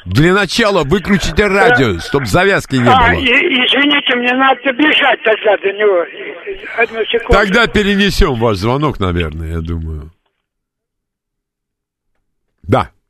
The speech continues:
Speaker 1: так оно будет лучше. Но все-таки давайте, м, ладно, я там, но давайте уважать и других.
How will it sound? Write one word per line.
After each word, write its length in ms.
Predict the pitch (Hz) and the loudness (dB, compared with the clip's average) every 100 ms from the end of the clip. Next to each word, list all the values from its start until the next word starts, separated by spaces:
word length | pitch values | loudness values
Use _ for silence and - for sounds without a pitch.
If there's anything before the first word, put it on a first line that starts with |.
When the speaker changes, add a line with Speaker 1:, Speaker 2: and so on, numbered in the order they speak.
| - | -2
Speaker 1:
так 200 | 147 143 | 0 0
оно 220 | 139 143 | -2 0
будет 240 | 127 127 139 | 0 0 2
лучше. 280 | 127 - - - - _ _ - | 0 -2 -12 -20 -20 _ _ -4
Но 120 | 113 127 | 0 0
все-таки 440 | - 175 - 113 | 2 -2 -2 -4
давайте, 840 | 92 131 175 139 - 95 85 78 | 0 2 0 -2 -4 -6 -6 -10
м, 540 | 76 65 76 78 76 - 69 | -14 -14 -12 -12 -12 -12 -2
ладно, 520 | 87 156 147 113 78 76 | 2 2 0 -4 -6 -8
я 280 | 85 120 95 | 0 0 0
там, 220 | 73 76 - - _ _ _ - | -8 -20 -20 -20 _ _ _ -2
но 220 | 101 107 | 2 2
давайте 420 | 95 113 120 - | 2 2 0 0
уважать 680 | 104 87 101 98 117 98 - | -2 0 0 0 0 -2 -4
и 360 | 92 95 92 90 | -2 0 0 -2
других. 640 | 90 101 110 185 147 - | 2 2 4 2 0 -4